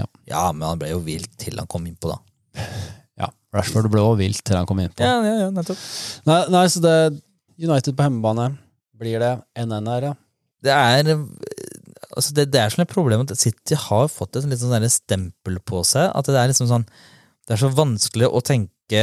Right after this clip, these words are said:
Speaker 2: at City skal tape i hvert fall. Det er så vanskelig,
Speaker 1: Ja.
Speaker 2: selv om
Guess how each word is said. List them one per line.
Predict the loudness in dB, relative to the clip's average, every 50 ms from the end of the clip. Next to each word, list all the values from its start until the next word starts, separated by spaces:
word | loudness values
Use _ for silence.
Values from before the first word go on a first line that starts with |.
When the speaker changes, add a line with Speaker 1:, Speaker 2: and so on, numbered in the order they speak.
| 2 2 -2
Speaker 2:
at | -4 _ _ -6 -6 -6 -6 _ -20 -20 _ _ _ _ -6
City | -4 -4 -4 -4 -4 -4
skal | -4 -2 -2
tape | -4 -4 -6 -4 -2 -2 -4 -4 -4 -2 0 2
i | 2
hvert | 2 2
fall. | 0 -4 -6 -6 -4
Det | -2 0
er | 0 0
så | 0 0
vanskelig, | 2 2 0 0 -2 -2 0 0
Speaker 1:
Ja. | 2
Speaker 2:
selv | 2 2 2 2 2 2 2
om | 2